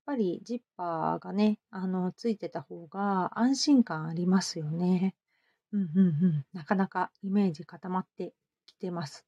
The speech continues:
<laughs> ありがとうございます。教えていただいて。そうですね。あの、スマホショルダーって一言に言っても、ね、皆さん何入れるかっていう感じですよね。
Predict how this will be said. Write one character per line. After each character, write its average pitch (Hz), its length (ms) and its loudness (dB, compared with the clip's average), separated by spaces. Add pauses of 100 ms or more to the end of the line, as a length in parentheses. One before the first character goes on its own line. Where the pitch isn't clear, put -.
<laughs> 240 600 8
あ 226 100 10
り 233 100 10
が 247 120 10
と 226 100 2
う - 20 6
ご 196 100 4
ざ 202 120 8
い 190 60 6
ま 208 160 10
す。 - 100 -4
教 202 180 -2
え 190 100 2
て 196 120 -6
い 196 60 -6
た 196 120 -10
だ 190 100 -4
い 185 80 -4
て。 185 240 -10 (840)
そ - 160 -4
う 226 60 4
で 170 80 0
す - 160 -10
ね。 180 220 2 (140)
あ 190 180 -4
の、 185 340 2
ス - 140 6
マ 247 140 12
ホ 381 120 6
シ 381 100 8
ョ 415 60 12
ル 339 120 10
ダ 180 400 10
ー - 20 -18
っ - 20 -20 (160)
て 185 140 -6
一 285 220 -6
言 247 280 0
に 160 100 -2
言 165 80 -6
っ - 20 -8
て - 220 -10
も、 185 520 4 (840)
ね、 233 220 2 (140)
皆 233 200 0
さ 226 120 0
ん 185 80 4
何 311 340 10
入 190 40 8
れ 170 120 6
る 175 120 4
か 156 140 -10
っ 156 60 -12 (180)
て 165 60 -12
い 170 100 -6
う 180 260 -2
感 175 380 -6
じ 175 360 4
で 180 140 -2
す - 160 -4
よ 165 80 -4
ね。 214 520 8